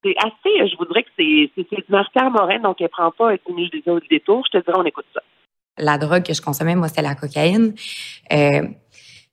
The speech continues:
Speaker 2: j'en parle, puis j'ai le cœur qui me débat. Mon Dieu, je trouve ça, je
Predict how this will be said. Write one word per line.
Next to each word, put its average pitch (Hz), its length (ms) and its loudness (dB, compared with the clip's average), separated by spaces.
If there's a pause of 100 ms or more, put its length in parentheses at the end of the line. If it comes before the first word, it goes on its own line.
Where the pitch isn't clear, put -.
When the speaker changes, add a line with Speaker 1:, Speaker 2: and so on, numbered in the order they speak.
(120)
Speaker 2:
j'en 139 140 0
parle, 175 180 -6
puis - 120 -4
j'ai 156 100 2
le 147 60 -6
cœur 175 180 0
qui 170 140 -2
me 156 80 4
débat. 147 220 2 (300)
Mon 156 100 -4
Dieu, 165 160 -2 (220)
je - 80 -2
trouve 165 140 -6
ça, 160 200 -2
je 147 220 0